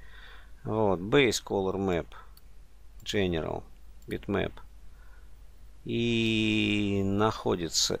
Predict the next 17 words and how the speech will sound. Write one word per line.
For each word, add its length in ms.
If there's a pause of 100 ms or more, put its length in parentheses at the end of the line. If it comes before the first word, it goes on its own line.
это 840 (1300)
вот 200
не 100
очень 200
хорошо. 500
Вот 160
эти 180
все 440 (720)
текстурки, 520
которые 380
вы 60
используете, 520
лучше 240
всё-таки 280
переносить 540
куда 280
надо. 360